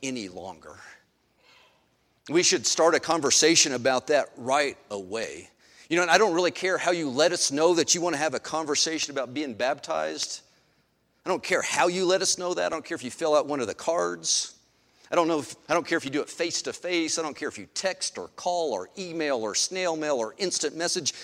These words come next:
If you leave a note on my windshield, I don't really care. But we need to start that conversation now. Don't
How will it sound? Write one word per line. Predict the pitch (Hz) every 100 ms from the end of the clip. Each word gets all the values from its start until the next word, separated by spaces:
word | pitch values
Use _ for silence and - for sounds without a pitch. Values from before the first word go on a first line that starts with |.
| -
If | -
you | 170
leave | 180 202
a | 147
note | 139 160 180
on |
my | 165 139
windshield, | 120 202 202 - 123 104
I | 139
don't | 190 160
really | 208 190
care. | - - 175 107 69 - _ _ _ - - - - _ _ _ _ _ _ _ _ _ _ _ _
But | 131
we | 143
need | 156 175 147
to | 147
start | 143 143 131 131 -
that | 127 -
conversation | 123 120 107 104 110 101 - 107 95 95
now. | 120 123 82
Don't | 80 117 113